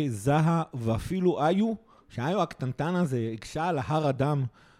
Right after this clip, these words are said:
אפילו בפיזיות, הוא כאילו, איו לא התבייש ל-, לתקוף את, אה, את קונאטה כדי לקחת ממנו כדורים, לתקל אותו. אז הרבה פעמים הוא גם איבד להם כדורים, הרבה פעמים הוא מסר כדורים לא נכון, הרבה פעמים,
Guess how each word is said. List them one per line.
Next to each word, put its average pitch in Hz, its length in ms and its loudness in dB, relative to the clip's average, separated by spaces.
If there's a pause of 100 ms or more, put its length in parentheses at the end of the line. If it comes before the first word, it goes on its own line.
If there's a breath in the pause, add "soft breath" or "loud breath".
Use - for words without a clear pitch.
(280 soft breath)
אפילו 247 260 2
בפיזיות, 233 640 4
הוא 131 100 0
כאילו, 190 540 -2 (220)
איו 180 220 2
לא 185 120 4
התבייש 165 360 6
ל-, 156 40 2
לתקוף 143 500 2
את, - 200 -2
אה, 135 340 -2
את 123 80 -6
קונאטה 123 400 0
כדי 143 200 -2
לקחת 147 260 -4
ממנו 143 220 2
כדורים, 139 440 4
לתקל 160 400 2
אותו. 202 300 4 (500 soft breath)
אז 113 260 -6
הרבה 120 320 4
פעמים 180 500 6
הוא 123 180 -2
גם 151 140 4
איבד 165 240 2
להם 151 160 2
כדורים, 139 460 2 (120)
הרבה 127 240 2
פעמים 160 480 2
הוא 131 120 0
מסר 151 220 0
כדורים 143 260 0
לא 143 80 0
נכון, 139 380 0 (100)
הרבה 127 200 2
פעמים, 170 340 2